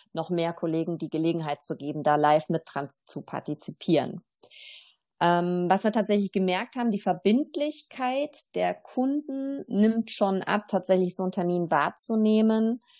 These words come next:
ähm, wenn der digital im Kalender steht und man vielleicht nicht mehr sich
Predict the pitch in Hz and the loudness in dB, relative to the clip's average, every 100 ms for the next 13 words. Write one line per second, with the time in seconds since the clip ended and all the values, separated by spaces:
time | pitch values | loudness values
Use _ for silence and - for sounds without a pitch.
0 | _ - 185 190 185 185 185 180 180 170 | _ 2 4 4 2 2 2 0 -4 -6
1 | 175 - 190 180 202 240 254 - 233 - | -8 -6 -2 0 0 0 -4 -8 -10 -6
2 | 214 214 226 220 226 - 226 233 247 190 | -4 -2 -2 -4 -6 -6 -4 -4 -6 -8
3 | 190 185 185 196 190 185 - 208 208 202 | -6 -4 -4 -2 -2 -2 -2 -4 -2 -2
4 | 196 190 185 - - | -2 0 0 0 -10